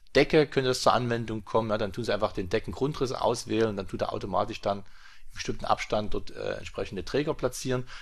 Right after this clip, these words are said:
Sie können das aber auch bei, bei Dachflächen machen. Ja, da können Sie auch dann theoretisch Sparren über die Art und Weise platzieren, et cetera. Und in unserem konkreten Fall wollen wir das jetzt hier verwenden, weil das,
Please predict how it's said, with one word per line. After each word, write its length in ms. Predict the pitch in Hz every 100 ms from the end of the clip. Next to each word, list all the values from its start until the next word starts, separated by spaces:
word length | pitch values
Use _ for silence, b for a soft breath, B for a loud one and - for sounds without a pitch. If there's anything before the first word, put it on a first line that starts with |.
| B
Sie 180 | - 113
können 240 | - 170
das 140 | 190
aber 220 | 165 143 113
auch 180 | 139
bei, 340 | - 110 107 101
bei 160 | 98
Dachflächen 640 | 92 131 - - 156 147 151
machen. 440 | 143 143 - 156
Ja, 200 | 107 135
da 80 | 135
können 160 | - 110
Sie 140 | 117
auch 240 | 120 143
dann 180 | 135 127
theoretisch 400 | 123 117 127 123
Sparren 440 | - 107 131 143 135 B B B -
über 180 | 117 117
die 140 | 131
Art 200 | 107 117
und 140 | 117
Weise 540 | 98 104 117 127 120 - b b b
platzieren, 600 | - 113 - 117 117 117 - b b
et 180 | 117 110
cetera. 400 | - 104 98 82
Und 240 | 85 170 180
in 40 |
unserem 200 | 170 160
konkreten 360 | 131 - 127 131
Fall 220 | 117 113
wollen 120 | 113
wir 40 |
das 120 | 107 104
jetzt 100 | 107
hier 100 | -
verwenden, 460 | 82 110 185 147
weil 100 | 110
das, 240 | 117 -